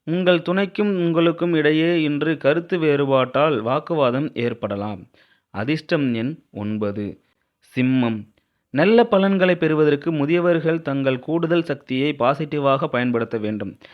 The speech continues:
இன்று நீங்கள் உங்கள் வீட்டிலிருந்து மிக எச்சரிக்கையுடன் செல்லவும். இல்லையெனில் உங்கள் விலை மதிப்புமிக்க பொருள்கள் திருடு போவதால் உங்கள் மனம் நிலை பாதிக்கப்படும்.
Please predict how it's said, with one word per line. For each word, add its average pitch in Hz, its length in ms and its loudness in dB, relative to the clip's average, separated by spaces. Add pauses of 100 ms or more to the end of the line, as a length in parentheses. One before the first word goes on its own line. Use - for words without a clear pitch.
(200)
இன்று 127 440 2
நீங்கள் 139 380 2
உங்கள் 131 300 2
வீட்டிலிருந்து 175 600 0
மிக 156 240 0
எச்சரிக்கையுடன் 151 720 0
செல்லவும். 104 460 -2 (100)
இல்லையெனில் 135 600 2 (340)
உங்கள் 147 340 0
விலை 156 280 2
மதிப்புமிக்க 185 680 0
பொருள்கள் 156 500 2
திருடு 165 320 -2
போவதால் 139 560 4
உங்கள் 120 320 2
மனம் 139 360 0
நிலை 151 260 0
பாதிக்கப்படும். 120 800 -2